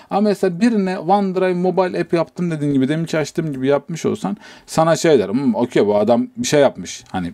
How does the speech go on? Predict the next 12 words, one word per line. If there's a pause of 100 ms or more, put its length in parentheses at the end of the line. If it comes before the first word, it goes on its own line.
acaba
bir
şey
var
mı?"
der.
Yaptığın
işler
çok
daha
iyi
gözükür.